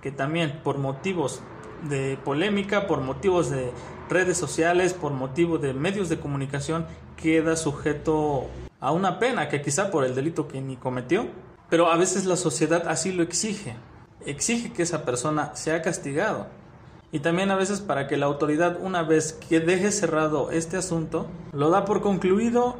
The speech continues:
y lo encierra. Y hemos visto muchísimos casos que hasta ahorita actualmente se siguen dando,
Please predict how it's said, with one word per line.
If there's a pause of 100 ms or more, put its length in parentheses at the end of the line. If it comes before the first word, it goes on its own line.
y
lo
encierra. (400)
Y
hemos
visto
muchísimos
casos
que
hasta
ahorita
actualmente (420)
se
siguen
dando,